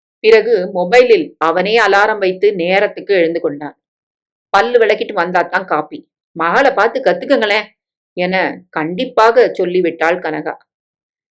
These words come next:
பேஸ்ட் பிரஷ் எடுத்து தர கேட்டபோது, "ஏழு மலை, எட்டு மலை தாண்டி போக வேண்டியதில்ல, பாத்ரூம் டாய்லெட்டுக்கு பக்கத்துல தான் இருக்குது, அங்கதான் பேஸ்டும் பிரஷும் இருக்குது, தேவைன்னா எடுத்து பல்லு விளக்குங்க, இல்லாட்டி பல்லு விளக்காமலே ஆபீஸ் போங்க"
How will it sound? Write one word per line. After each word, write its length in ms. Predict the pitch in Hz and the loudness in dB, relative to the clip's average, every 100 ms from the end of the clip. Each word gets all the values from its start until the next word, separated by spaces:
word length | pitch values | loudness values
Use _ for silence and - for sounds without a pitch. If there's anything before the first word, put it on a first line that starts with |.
| _ - | _ 4
பேஸ்ட் 320 | 226 285 277 233 | 6 6 2 -2
பிரஷ் 260 | 208 185 | -2 0
எடுத்து 320 | 185 185 185 - | 2 2 0 0
தர 140 | 180 180 | -2 -2
கேட்டபோது, 600 | 185 185 190 175 165 202 175 - _ _ _ _ _ 185 | -4 -4 -4 0 0 0 0 -4 _ _ _ _ _ 2
"ஏழு 340 | 214 226 208 | 6 6 4
மலை, 260 | 185 202 262 220 | 0 0 2 2
எட்டு 280 | 180 180 185 | -2 -4 -6
மலை 280 | 180 220 247 247 | -2 2 2 2
தாண்டி 380 | 185 196 240 190 | 0 0 -2 -4
போக 260 | 196 202 208 | -2 0 0
வேண்டியதில்ல, 440 | 185 175 170 156 - _ _ _ - | 0 0 0 -2 -6 _ _ _ -2
பாத்ரூம் 560 | 170 208 269 247 226 | 2 2 2 0 -2
டாய்லெட்டுக்கு 600 | 180 165 208 247 196 185 | -2 2 4 4 4 -2
பக்கத்துல 400 | - 151 196 180 | -6 -4 -2 0
தான் 140 | 170 208 | 0 0
இருக்குது, 240 | 160 147 - _ _ _ _ | -4 -6 -8 _ _ _ _
அங்கதான் 480 | 220 254 233 220 285 | -2 0 2 2 4
பேஸ்டும் 420 | 226 247 254 226 | 6 6 4 0
பிரஷும் 280 | 180 175 214 | 0 0 -2
இருக்குது, 240 | 180 156 - - _ - | -6 -6 -8 -10 _ -2
தேவைன்னா 500 | 175 214 254 202 302 | 2 4 2 0 4
எடுத்து 280 | 240 233 330 | 6 6 2
பல்லு 240 | 277 269 262 | -2 2 4
விளக்குங்க, 400 | 233 220 175 180 - - | 4 2 -2 -4 -6 -8
இல்லாட்டி 300 | 160 170 262 | -6 -4 0
பல்லு 220 | 196 240 | 2 4
விளக்காமலே 420 | 247 185 175 220 | 2 2 0 2
ஆபீஸ் 340 | 175 165 185 170 | 2 0 -6 -6
போங்க" 200 | 156 | -2